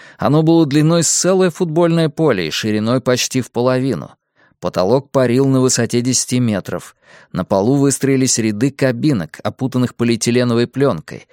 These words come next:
с тёплыми жёлтыми огнями внутри, словно по бетонному морю запустили целый флот японских фонариков. В каждой кабинке стояла больничная кровать, большинство пациентов не двигались.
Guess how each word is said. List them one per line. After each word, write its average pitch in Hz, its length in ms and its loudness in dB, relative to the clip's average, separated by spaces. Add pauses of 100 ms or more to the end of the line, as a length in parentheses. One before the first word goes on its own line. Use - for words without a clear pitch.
(160)
с - 180 -4
тёплыми 160 460 0
жёлтыми 117 480 0
огнями 104 420 -2
внутри, 90 580 -4 (240)
словно 143 520 0
по 131 100 -2
бетонному 117 520 0
морю 120 300 0
запустили 113 600 -4
целый 143 400 0
флот 107 360 -2
японских 95 600 -4
фонариков. - 840 -8 (760)
В - 200 -16
каждой 160 400 2
кабинке 139 560 0
стояла 120 420 2
больничная 107 640 -2
кровать, 82 600 -4 (240)
большинство 120 600 0
пациентов 123 800 -2
не 110 140 -2
двигались. 98 640 -6